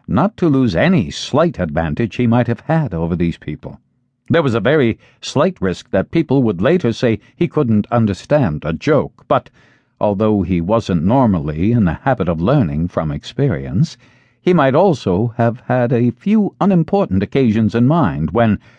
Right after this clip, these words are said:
unlike his more cautious friends, he had acted with no thought at all for what might follow, and had been made to suffer for it.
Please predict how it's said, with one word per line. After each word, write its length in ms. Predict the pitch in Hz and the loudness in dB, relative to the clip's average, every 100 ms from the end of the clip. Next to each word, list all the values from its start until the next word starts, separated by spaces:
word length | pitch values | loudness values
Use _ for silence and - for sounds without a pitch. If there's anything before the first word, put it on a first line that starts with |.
| _ - | _ -4
unlike 400 | 123 139 131 120 | 0 2 2 0
his 200 | 110 82 | -2 0
more 240 | 95 92 | 0 0
cautious 520 | - 147 147 - 104 | 0 0 0 0 -4
friends, 420 | - 104 101 110 - - _ - | -2 0 2 0 -4 -20 _ 0
he 80 | 175 | 2
had 140 | 196 | 4
acted 360 | 208 180 - 147 | 0 0 -2 0
with 220 | 135 131 | 0 0
no 300 | 143 151 135 | 2 2 0
thought 380 | - 151 127 85 | 0 0 0 0
at 140 | 101 | 0
all 320 | 160 165 73 | 2 2 -2
for 180 | - 101 | -4 -2
what 200 | 113 - | 0 0
might 240 | 113 104 | 0 0
follow, 400 | - 117 101 80 - _ _ _ _ - | 0 0 0 -2 -8 _ _ _ _ -4
and 120 | 98 | -2
had 180 | 90 101 | 0 0
been 180 | 82 85 | 0 0
made 280 | 117 110 - | 0 -2 -6
to 120 | 90 | -10
suffer 400 | - 196 - 69 | -4 -4 -4 -10
for 300 | - 69 64 | -8 -8 -8
it. 180 | 60 | -12